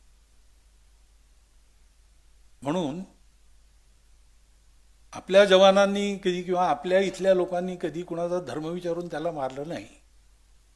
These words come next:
पण काल ज्या कट्टरपंथीयांनी उत्पा-, उत्पात केला, त्यांनी धर्म विचारून मारलं. हिंदू असं कधीही करणार नाही, पण आपल्या संप्रदायाचा चुकीचा अर्थ लावणारे कट्टरपंथी असं करतील.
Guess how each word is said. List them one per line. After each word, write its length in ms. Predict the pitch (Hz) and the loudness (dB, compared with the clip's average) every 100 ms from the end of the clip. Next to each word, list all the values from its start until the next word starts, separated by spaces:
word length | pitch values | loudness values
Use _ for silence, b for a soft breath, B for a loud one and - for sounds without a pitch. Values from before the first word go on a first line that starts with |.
| _ - | _ -14
पण 120 | 139 | -12
काल 360 | 127 139 160 190 | -4 -2 0 0
ज्या 120 | 185 | 0
कट्टरपंथीयांनी 800 | 180 - 185 170 175 170 170 170 | 0 0 -2 0 -2 -2 -4 -4
उत्पा-, 380 | 139 - 165 - | -12 -14 -14 -14
उत्पात 520 | 139 - 160 - - - | -12 -8 -8 -8 -20 -10
केला, 440 | 143 143 - 110 - - _ _ _ _ - | -6 -4 -6 -8 -18 -20 _ _ _ _ -18
त्यांनी 180 | 156 | -12
धर्म 260 | 185 143 185 | -10 -8 -6
विचारून 480 | 202 190 175 185 180 | -6 -4 -6 -8 -10
मारलं. 300 | 95 - - _ _ _ _ _ _ _ _ - _ _ _ _ 147 | -14 -18 -20 _ _ _ _ _ _ _ _ -20 _ _ _ _ -8
हिंदू 300 | 160 185 214 | -6 2 2
असं 160 | 190 | 2
कधीही 340 | 208 165 196 202 | 0 -2 -2 0
करणार 360 | 175 151 123 | -2 -2 -6
नाही, 180 | - - _ _ _ _ _ _ _ _ _ _ _ _ _ _ _ _ _ _ - _ _ _ _ _ _ - | -10 -20 _ _ _ _ _ _ _ _ _ _ _ _ _ _ _ _ _ _ -20 _ _ _ _ _ _ -8
पण 100 | 190 | -6
आपल्या 340 | 131 - 190 | -6 4 6
संप्रदायाचा 680 | 196 214 202 202 196 196 220 | 8 4 2 6 8 8 6
चुकीचा 520 | 220 190 214 202 233 | 2 -2 -4 6 10
अर्थ 200 | 220 - | 10 8
लावणारे 520 | 208 180 175 170 180 190 | 4 4 4 6 4 4
कट्टरपंथी 680 | 185 - 190 175 131 160 | 0 0 -2 -2 -8 -6
असं 200 | 180 147 | -6 -4
करतील. 360 | 190 202 - 117 | -6 -6 -6 -12